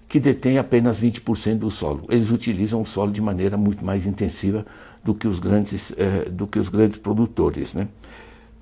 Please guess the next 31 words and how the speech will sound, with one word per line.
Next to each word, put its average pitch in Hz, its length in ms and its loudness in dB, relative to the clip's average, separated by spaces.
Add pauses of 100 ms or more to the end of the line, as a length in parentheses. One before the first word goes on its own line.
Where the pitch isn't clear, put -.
(200)
A - 80 -2
parte 170 380 0
de 113 140 2
produção 156 640 2
agrícola, 101 640 2 (600)
legal 131 440 2
que - 80 -8
se 143 260 2
regule 120 520 2
por 127 220 2
sistema 127 420 0
de 120 120 -2
mercado, 127 520 -2 (320)
né? 123 120 2
Vai 110 140 2
cair 110 200 4
o 104 40 -2
preço 98 280 -2
do 98 40 -10
tomate, 123 640 0
as - 80 -10
pessoas 101 360 -4
vão 104 100 -2
pro-, 98 360 -4 (120)
produzir 98 400 -2
menos 98 240 -2
tomate, 113 380 -2
coisa 117 180 -2
do 139 120 0
gênero. 90 280 -6 (680)
Agora, 117 540 0